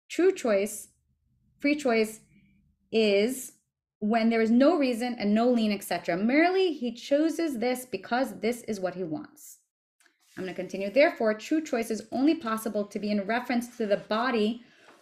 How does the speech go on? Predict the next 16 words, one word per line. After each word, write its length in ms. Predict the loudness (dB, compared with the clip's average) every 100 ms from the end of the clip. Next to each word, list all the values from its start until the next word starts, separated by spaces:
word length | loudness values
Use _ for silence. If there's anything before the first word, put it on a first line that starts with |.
| _
which 280 | 0 0 0
is 180 | -4 -4
similar 440 | 2 6 6 4
in 200 | 2 2
its 200 | 0 -2
materialistic 840 | -4 -2 -2 0 2 0 -2 -4
sense 320 | -2 -2 -2 -2
to 120 | -2
the 100 | -2
bodies 400 | 0 2 2 0
of 100 | -2
the 80 | -2
nations 400 | -2 -2 -2 -2
of 80 |
the 100 | -2
world. 500 | 0 -2 -4 -10 -18